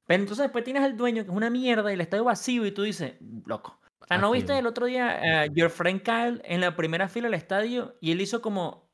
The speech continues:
Speaker 1: bueno, ¿lo viste o no lo viste? Primero por
Speaker 2: No.
Speaker 1: ahí. ¿No viste ese video? Bueno, your friend Kyle estaba con otro, otro creador de contenido que se llama Troidan, creo que es. Y estaban literalmente en la primera fila, salieron en la televisión y todo, porque estaban detrás del catcher. O sea, literalmente ahí estaban los bichos.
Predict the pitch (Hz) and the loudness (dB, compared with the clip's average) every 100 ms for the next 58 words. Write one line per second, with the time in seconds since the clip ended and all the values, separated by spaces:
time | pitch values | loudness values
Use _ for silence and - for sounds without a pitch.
0 | _ _ 127 110 - - 135 214 226 196 | _ _ -4 -4 -10 -4 0 0 -2 -4
1 | 143 127 113 123 120 101 120 107 _ _ | -2 -4 -6 -4 -2 -2 -4 -6 _ _
2 | _ 131 147 190 208 175 113 - _ _ | _ -6 -6 -4 -2 0 -2 -8 _ _
3 | _ _ 143 143 151 156 170 185 202 165 | _ _ -2 0 -2 -2 -4 -4 -6 -4
4 | 160 156 170 160 143 160 165 135 135 170 | -4 -4 -4 -6 -6 -10 -10 -10 -8 -8
5 | 156 143 170 170 160 151 135 127 139 151 | -6 -6 -6 -6 -6 -6 -6 -8 -4 -4
6 | 131 110 104 123 147 123 _ _ _ _ | -2 -4 -6 -6 -6 -8 _ _ _ _
7 | _ _ _ _ _ 151 151 151 147 147 | _ _ _ _ _ -4 -2 -2 -4 -4
8 | 151 185 190 180 _ _ _ 190 196 190 | -4 -4 -8 -12 _ _ _ -8 -6 -2
9 | 190 220 254 254 226 165 170 214 233 175 | -2 0 -2 -2 -2 -2 0 2 2 2
10 | 156 180 202 185 156 147 143 139 156 160 | 0 0 0 0 0 0 -2 -2 -2 2
11 | 131 104 - 123 131 151 156 143 123 107 | 0 0 -6 -4 0 0 0 -2 0 -4
12 | - - _ _ _ - 117 117 127 135 | -4 -20 _ _ _ -8 -6 -2 -2 0
13 | 143 143 139 135 131 110 - | 0 2 0 0 -2 -4 -10